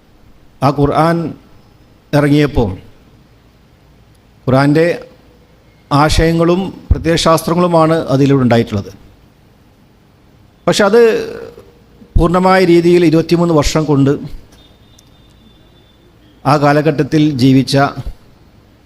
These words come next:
ആ സമൂഹത്തിന് അത് അവതരിപ്പിച്ചു കൊടുത്തത് കേവലം അത് പാരായണം ചെയ്തുകൊണ്ടോ അതിനെക്കുറിച്ച് പ്രസംഗിച്ചുകൊണ്ടോ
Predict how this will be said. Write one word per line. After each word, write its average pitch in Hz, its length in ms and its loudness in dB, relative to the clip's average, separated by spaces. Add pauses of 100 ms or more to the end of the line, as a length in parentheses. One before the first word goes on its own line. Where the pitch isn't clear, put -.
(240)
ആ - 20 2 (120)
സമൂഹത്തിന് 143 540 2 (320)
അത് 131 160 -2
അവതരിപ്പിച്ചു 139 520 0
കൊടുത്തത് 135 300 0 (100)
കേവലം 127 360 2 (1600)
അത് 156 140 2 (340)
പാരായണം 156 440 2
ചെയ്തുകൊണ്ടോ 143 460 2 (1160)
അതിനെക്കുറിച്ച് 147 560 -2
പ്രസംഗിച്ചുകൊണ്ടോ 143 720 0